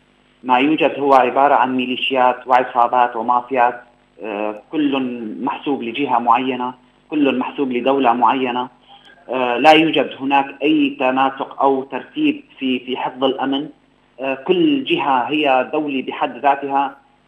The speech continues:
آه، توقف و-، وتقتل وترهب وتعمل و-، دون، آه، أخذ أي اعتبار حتى لرأس النظام. فالميليشيات الإيرانية أو غيرها تعمل ب-، بشكل مستقل تمامًا.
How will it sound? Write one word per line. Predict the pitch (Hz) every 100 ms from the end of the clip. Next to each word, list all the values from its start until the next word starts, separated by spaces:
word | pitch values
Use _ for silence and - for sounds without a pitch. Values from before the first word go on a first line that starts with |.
| 117
آه، | 135 135 131 123 127 127
توقف | - 151 143 139 -
و-، | 131 131 127 127
وتقتل | 131 156 - - 139 131
وترهب | 131 135 147 127 120
وتعمل | 143 143 131 139 135
و-، | 139 139 _ _ 127
دون، | 156 160 151 147 135
آه، | - 127 127 131 127 123 123 120
أخذ | - - - _ -
أي | 165 -
اعتبار | 135 - 135 143
حتى | 139 - - 151
لرأس | 135 139 - -
النظام. | 135 127 127 127 131 _ _ -
فالميليشيات | 139 135 131 - 143 151
الإيرانية | 135 123 135 131 143 139 -
أو | 120
غيرها | 143 135 127 131 127
تعمل | 135 135 135 127 107
ب-، | 123 120
بشكل | 123 - - 127
مستقل | 131 - - 135 131
تمامًا. | 127 127 127 127